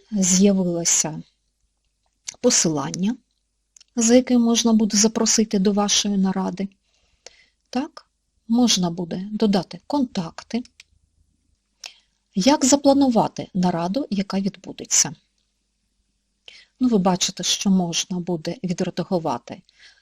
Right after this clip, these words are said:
а, назву. Також є доз-, таке поле «Дозволити приєднуватись за посиланням». Так, якщо ми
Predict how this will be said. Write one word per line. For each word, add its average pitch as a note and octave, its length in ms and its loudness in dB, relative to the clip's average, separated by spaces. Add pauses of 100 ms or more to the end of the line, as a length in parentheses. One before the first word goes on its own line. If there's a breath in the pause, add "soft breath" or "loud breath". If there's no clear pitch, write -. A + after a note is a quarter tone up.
(260 soft breath)
а, E3+ 440 -8
назву. F3 640 -4 (680)
Також A3+ 640 0
є F3+ 360 -2 (260)
доз-, F#3 440 0
таке F3+ 380 -4
поле - 500 -2 (160)
«Дозволити G3 580 4
приєднуватись E3+ 880 0
за F#3 180 2
посиланням». F3 800 -4 (260)
Так, E3 320 -8 (120)
якщо G3+ 640 4
ми F3+ 440 0